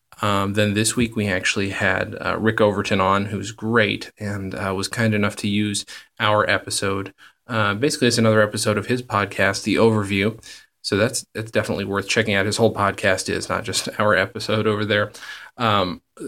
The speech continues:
and, uh, two new episodes of the Dan and Jay's Comedy Hour podcast. Just released a new one here tonight on Friday. Uh, Dan and I, as usual, just discuss some of our old sketches.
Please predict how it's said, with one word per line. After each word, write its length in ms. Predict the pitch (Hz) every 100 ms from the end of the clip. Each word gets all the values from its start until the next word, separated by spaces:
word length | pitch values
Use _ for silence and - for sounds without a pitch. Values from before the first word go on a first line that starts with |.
| -
and, 400 | 117 110 107 104
uh, 340 | 95 95 92 104
two 160 | 135
new 160 | 123 117
episodes 520 | 107 117 107 107 -
of 300 | - 104 98
the 60 | 101
Dan 160 | 104
and 100 | 101 98
Jay's 200 | 95 -
Comedy 340 | 113 113 113
Hour 140 | 113
podcast. 480 | 113 107 104 104 101
Just 240 | - 98 -
released 340 | 107 107 -
a 60 | 107
new 140 | 110
one 160 | 107 104
here 320 | 113 104 110
tonight 560 | 110 104 98 101 - -
on 240 | 101 95 98
Friday. 600 | - 113 113 113 107 110 - - - _ -
Uh, 420 | 101 98 98 98
Dan 180 | 101 95
and 140 | 98
I, 140 | 98
as 260 | 95 101 107
usual, 240 | 104 107
just 260 | 101 104 -
discuss 500 | 107 - 120 110 -
some 200 | - 120
of 100 | 117
our 180 | 117 120
old 200 | 117 113
sketches. 600 | - 113 110 110 107